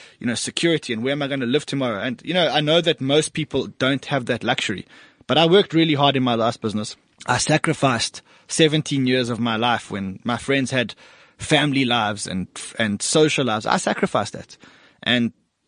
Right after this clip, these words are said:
Gil and I built a really big business and we sold the business. And I think now we're, we're, you know, we're, we're, we're celebrating and we're able to reap the benefits of having worked so hard then. And really, I'm having the time of my life. I mean,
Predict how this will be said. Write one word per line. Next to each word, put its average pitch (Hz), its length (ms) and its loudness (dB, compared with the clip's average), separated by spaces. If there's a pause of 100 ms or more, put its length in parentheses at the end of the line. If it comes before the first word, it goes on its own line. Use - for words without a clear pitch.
(100)
Gil 147 180 4
and 143 100 2
I 143 100 4
built 139 280 0
a 127 80 2
really 135 280 2
big 120 220 -2
business 120 340 -2
and 113 80 -2
we 123 80 -2
sold - 280 0
the 120 60 -4
business. 92 380 -6 (340)
And 127 140 0
I 131 60 2
think 160 200 0
now 151 280 4
we're, 135 360 0 (200)
we're, 120 220 -2 (140)
you 117 120 -6
know, 131 140 0
we're, 117 220 -2 (100)
we're, 120 180 0
we're 113 160 -2
celebrating 135 600 2
and 117 100 0
we're 117 180 -2 (420)
able 156 260 2
to - 180 -4
reap 143 200 -2
the 127 100 -4
benefits 131 460 -2
of - 60 -8
having 123 320 0
worked 127 220 0
so 110 160 -4
hard 110 220 -2
then. 101 220 -4 (540)
And 127 240 0 (300)
really, 165 280 2
I'm 127 120 0
having 143 400 -2
the 120 80 -8
time 151 360 -2
of 113 140 -6
my 113 160 -2
life. 120 280 -2
I 117 60 -4
mean, 113 240 -6